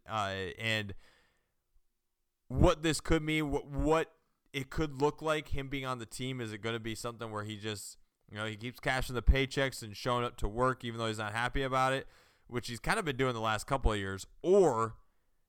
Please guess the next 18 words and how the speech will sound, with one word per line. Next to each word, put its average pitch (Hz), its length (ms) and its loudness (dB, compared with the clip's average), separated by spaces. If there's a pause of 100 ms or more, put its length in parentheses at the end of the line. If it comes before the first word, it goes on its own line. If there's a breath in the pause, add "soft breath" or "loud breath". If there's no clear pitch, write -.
(160)
is 117 160 -4
he 123 60 -4
gonna 123 180 2
pull 127 440 2
a 120 40 -2
little 123 180 0
bit 117 180 2
of 107 60 -6
more 113 320 0 (540)
a 117 120 0
James 127 460 -2
Harden-esque 120 840 -2 (280)
attempted 117 520 -4
exit 104 420 -2 (240)
from 120 320 -2
the 110 60 -6
Houston 104 440 -8
area? 101 460 0